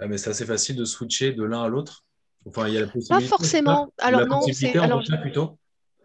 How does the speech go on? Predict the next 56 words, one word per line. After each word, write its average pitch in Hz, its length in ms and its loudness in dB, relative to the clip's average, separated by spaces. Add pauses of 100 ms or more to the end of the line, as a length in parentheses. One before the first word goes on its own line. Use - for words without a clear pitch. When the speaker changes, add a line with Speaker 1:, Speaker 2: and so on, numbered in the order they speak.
(240)
Speaker 2:
je 214 80 -10
dirais 233 220 -2
pas 359 160 0
que - 80 -8
c'est 269 140 -6
facile. 277 420 -6
Excuse-moi, 247 420 -8
t'as 254 120 -2
dit 226 100 -8
quoi 311 160 -6
après ? 311 300 -8 (420)
Speaker 1:
Ou 113 100 0
la 113 120 2
possibilité, 131 640 -2
en 160 120 2
tout 147 120 -8
cas, 156 140 0
plutôt, 147 300 -6
à 135 40 -2
défaut 120 240 -4
d'être 120 160 -4
facile, 127 260 -4
est-ce 147 120 -6
qu'il 135 120 -6
y 120 40 0
a 117 40 0
la 110 100 -2
possibilité, 117 580 -6
voilà, 123 280 0
je 127 80 -8
suis - 120 -10
individuel 113 340 -4
contributeur 113 560 -4
et 135 60 0
je 113 80 -8
me 110 80 -4
dis, 107 100 -8
tiens, 131 240 -2
je, 113 280 -4 (340)
j'aimerais 120 380 0
changer, 120 400 -2
euh, 123 400 -2 (480)
est-ce 101 160 -10
qu'il 117 180 0
y 117 60 2
a, 110 160 2
ouais, 110 80 -2
cette 107 240 -8
possibilité, 113 680 -2 (260)
cette 101 320 -12
possibilité-là 113 760 -4
de 117 100 -8
passer 110 320 -8
d'une 107 160 -10
option 110 480 -8
à, 98 160 -10